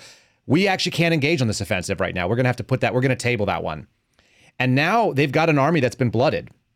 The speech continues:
It's gone out there. It's got a bunch of kills. It's got a bunch of captures. It's got a bunch of successes.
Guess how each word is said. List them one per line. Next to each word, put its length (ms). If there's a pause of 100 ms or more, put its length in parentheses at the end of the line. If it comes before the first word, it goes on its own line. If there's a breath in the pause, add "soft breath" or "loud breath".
(640)
It's 140
gone 220
out 160
there. 400
It's 140
got 120
a 40
bunch 180
of 60
kills. 500 (160 loud breath)
It's 140
got 140
a 20
bunch 180
of 60
captures. 580
It's 180
got 140
a 40
bunch 200
of 180
successes. 800